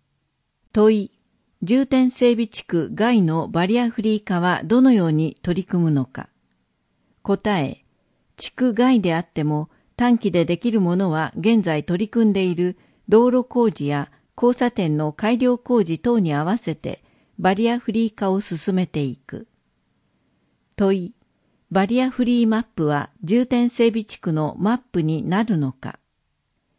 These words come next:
答え、マップは国分寺駅周辺を予定。令和二年度ブロック塀等調査結果報告及び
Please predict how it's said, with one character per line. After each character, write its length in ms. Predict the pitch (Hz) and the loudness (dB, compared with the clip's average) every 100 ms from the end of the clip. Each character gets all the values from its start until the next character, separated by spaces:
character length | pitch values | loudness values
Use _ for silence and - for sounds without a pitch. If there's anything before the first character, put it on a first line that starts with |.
| _ - | _ -6
答 360 | 202 - 202 | -4 -2 -2
え、 260 | 175 - - _ _ _ _ | -2 -6 -14 _ _ _ _
マ 160 | 202 233 | -2 0
ッ 40 | 262 _ | -2 _
プ 100 | 165 | -2
は 240 | 147 - - | -2 -6 -6
国 280 | - 202 254 | -4 -2 0
分 200 | 254 247 | 2 2
寺 140 | 226 | 2
駅 200 | 180 - | 0 -2
周 260 | 147 240 247 | -4 -2 0
辺 260 | 254 220 196 | 0 2 0
を 160 | 190 | 0
予 160 | 151 143 | -2 -4
定。 600 | 143 156 139 131 - - _ _ _ _ _ _ _ _ _ _ 170 | -4 -6 -6 -6 -12 -20 _ _ _ _ _ _ _ _ _ _ 2
令 220 | 262 240 | 4 4
和 140 | 175 | 0
二 160 | 160 175 | 0 2
年 280 | 202 202 151 | 2 2 0
度 300 | 151 - - | -2 -4 -2
ブ 120 | 175 | 2
ロ 100 | 226 | 2
ッ 40 | 247 | 0
ク 220 | - 247 | -2 -2
塀 220 | 196 160 | 0 -2
等 400 | 156 202 165 135 | -2 0 0 -2
調 260 | - 233 254 | -2 0 0
査 160 | 254 | -2
結 260 | 247 247 233 | -4 -6 -6
果 160 | - 233 | -8 -2
報 200 | 208 170 | -2 -2
告 460 | 143 139 - - _ _ _ | -6 -10 -12 -14 _ _ _
及 260 | 220 226 156 | 2 2 2
び 280 | 143 156 | -4 -8